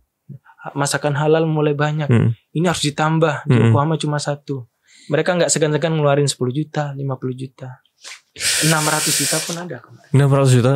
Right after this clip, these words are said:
Speaker 2: satu orang?
Speaker 1: Satu orang. Enam ratus juta. Lima ratus juta kemarin habis Infinity Live, rombongan
Speaker 2: Hmm.
Speaker 1: kami pulang ke Indonesia dua hari, tiga hari. "Mas Arief, ini dari keluarga saya, mohon diterima."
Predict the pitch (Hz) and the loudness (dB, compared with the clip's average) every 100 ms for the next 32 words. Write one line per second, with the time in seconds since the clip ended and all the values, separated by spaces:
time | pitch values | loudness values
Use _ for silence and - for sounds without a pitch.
0 | - - - 127 120 135 120 - _ 165 | -2 -4 -2 0 2 2 0 -4 _ -6
1 | 151 90 - _ _ _ _ _ _ _ | -6 -6 -12 _ _ _ _ _ _ _
2 | - _ - _ _ - - - - - | -20 _ -20 _ _ -14 -14 -18 -20 -4
3 | 143 139 139 143 - - - 175 214 220 | -2 0 0 -4 -8 -8 0 2 4 4
4 | 220 226 - 202 247 233 214 220 220 202 | 2 2 0 0 0 2 2 2 2 2
5 | - 196 190 202 196 208 214 240 190 180 | 2 2 2 0 2 2 2 2 0 2
6 | 120 147 180 185 208 202 180 180 196 190 | 2 2 0 0 -2 -2 0 2 2 -2
7 | 175 170 165 170 - 190 202 - _ 151 | -2 -2 -2 -4 -2 -2 -2 -10 _ -2
8 | 151 151 151 156 160 165 156 160 165 190 | -2 -2 -2 -2 -2 -6 -6 -6 -2 -2
9 | 190 - - 156 147 147 151 139 139 143 | -4 -8 -8 -4 -2 -2 -4 -4 -6 -6
10 | 143 160 147 147 143 143 139 | -6 -4 -4 -6 -6 -6 -8